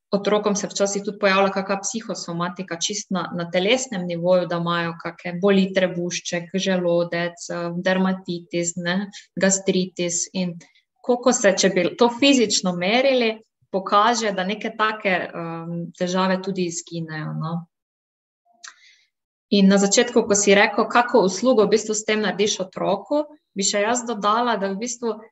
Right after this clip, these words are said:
najprej ti pomiriš svojega notranjega otroka v sebi in si daš na nek način kot odrasla oseba to, kar ti pa mogoče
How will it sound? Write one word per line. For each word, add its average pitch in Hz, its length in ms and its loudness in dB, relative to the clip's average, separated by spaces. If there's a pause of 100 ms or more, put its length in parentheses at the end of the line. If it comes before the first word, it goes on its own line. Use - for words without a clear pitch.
najprej 262 460 2
ti 262 140 -4
pomiriš 208 540 0
svojega 208 480 -4
notranjega 170 600 -8
otroka 170 480 -6
v 170 120 -4
sebi 175 520 -2 (400)
in 285 180 0
si - 180 -6
daš 285 360 2
na 208 100 -4
nek 233 160 -4
način 240 320 -4
kot 196 160 -10
odrasla 196 540 -2
oseba 208 460 -6
to, 269 260 0 (300)
kar 262 260 -2
ti 262 100 -10
pa - 140 -4
mogoče 208 420 -2